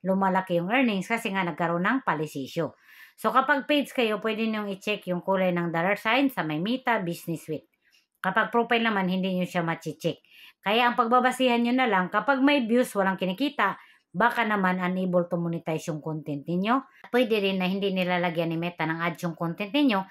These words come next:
kasi nga may violation. At pwede rin na very short yung content ninyo, kaya walang ads na nilalagay, kaya walang kita.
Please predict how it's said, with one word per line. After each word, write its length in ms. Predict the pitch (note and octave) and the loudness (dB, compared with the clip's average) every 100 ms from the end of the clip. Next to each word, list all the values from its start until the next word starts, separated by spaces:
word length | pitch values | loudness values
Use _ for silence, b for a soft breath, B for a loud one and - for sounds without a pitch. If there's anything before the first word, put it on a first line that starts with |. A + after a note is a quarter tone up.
| B | B
kasi 320 | B D4+ D4 A3+ | B -2 0 0
nga 160 | G3+ | 0
may 160 | F#3 F3 | 0 0
violation. 560 | D#3+ D#3 D3 - F3 C3+ B B B | 0 -2 -4 0 0 0 B B B
At 240 | D#3+ F3+ - | -4 -4 -2
pwede 320 | G#3 G3+ G#3 | -2 0 2
rin 320 | G#3+ C4+ B3 | 4 4 4
na 80 | F3+ | 2
very 240 | F#3 F#3 | 2 2
short 320 | F3+ F#3+ F#3 F3+ | 2 0 -2 -4
yung 160 | E3 | -4
content 320 | D#3+ D#3 D#3 | -6 -6 -8
ninyo, 640 | C#3+ B3+ B3 G3 F#3 - _ | -2 2 2 0 -4 -18 _
kaya 240 | G#3 G#3+ | 0 2
walang 320 | G3 F#3+ F#3 | 2 2 2
ads 240 | F3+ F3+ - | 0 -2 -2
na 80 | E3 | -2
nilalagay, 640 | D#3+ D#3+ F3+ A#3 F#3 E3+ | -2 -2 -2 0 0 0
kaya 240 | F#3+ F#3 | 0 0
walang 320 | E3+ D#3 C#3+ - | 0 0 -4 -8
kita. 320 | C3 - | -10 -10